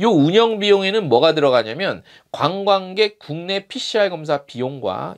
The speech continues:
여행자 보험이에요. 운영비용은. 자, 그리고 외국 관광객 유치를 위한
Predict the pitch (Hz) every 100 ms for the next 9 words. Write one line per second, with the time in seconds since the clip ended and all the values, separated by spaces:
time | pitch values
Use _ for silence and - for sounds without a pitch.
0 | 113 117 143 135 113 107 98 98 98 98
1 | 98 120 107 98 101 101 92 95 85 214
2 | 98 - - - _ 117 110 151 107 -
3 | - - - 127 185 214 220 147 147 156
4 | 151 - 160 165 120 170 - - 156 135
5 | 110 104 95 170